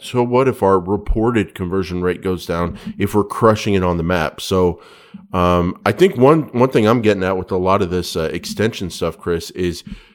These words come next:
you gotta be able to, to step back from the stupid report with the stupid C P A and the stupid conversion rate and ask yourself, "What is this doing for my business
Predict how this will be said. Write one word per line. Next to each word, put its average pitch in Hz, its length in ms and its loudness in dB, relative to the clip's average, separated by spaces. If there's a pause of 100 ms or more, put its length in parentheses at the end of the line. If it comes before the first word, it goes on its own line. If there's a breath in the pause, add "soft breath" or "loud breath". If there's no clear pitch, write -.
you 101 120 -4
gotta 123 360 2
be 117 240 4
able 123 160 4
to, 90 260 2 (160)
to - 180 0
step - 380 0
back 101 320 0
from 85 300 -4
the 82 80 -4
stupid 110 500 -2
report 95 480 0
with 90 120 -10
the 82 100 -10
stupid 107 480 -4
C 101 180 -6
P 90 240 -2
A 90 60 0
and 82 100 -4
the 78 40 -8
stupid - 380 -6
conversion 90 480 -4
rate 80 280 -4 (280 loud breath)
and 87 160 0
ask 95 300 2
yourself, 87 460 0
"What 104 180 6
is 95 120 -2
this 90 160 -2
doing 92 220 0
for 90 140 -4
my 80 140 0
business 82 440 -4